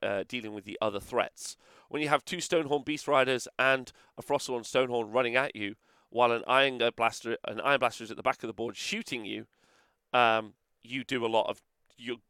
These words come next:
you, those are all the threats you're focusing on. And so the six Iron Guts kind of get left down your priority list, and then you end up just, uh, getting hit by them, especially when they can pile an attack twice and do a load of damage.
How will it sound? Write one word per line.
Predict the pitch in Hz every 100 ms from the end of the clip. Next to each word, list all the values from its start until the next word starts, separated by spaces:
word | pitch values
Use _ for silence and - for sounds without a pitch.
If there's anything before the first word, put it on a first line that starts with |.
| _
you, | 127 127 -
those | 165 190 151
are | 147
all | 143
the | 123
threats | - 120 - -
you're | 110 107 _ -
focusing | 123 - - 104
on. | 98 101 _ _ _
And | 120 120
so | 131
the | 127
six | - -
Iron | 151 147
Guts | 131 127 -
kind | 131 123
of | 110
get | 117 120
left | 120 107 - - _ _ -
down | 127 127
your | 113
priority | - 143 87
list, | 110 107 - -
and | 107
then | 104 101 - _ -
you | 101
end | 98
up | - -
just, | - - - _ _ _ _ 98
uh, | 92 -
getting | 104 82
hit | 107 -
by | 95
them, | 101 95
especially | - 107 -
when | 95
they | 85
can | -
pile | - 98
an | 101
attack | - -
twice | - 90 82
and | -
do | -
a |
load | - 87
of | -
damage. | 98 92 -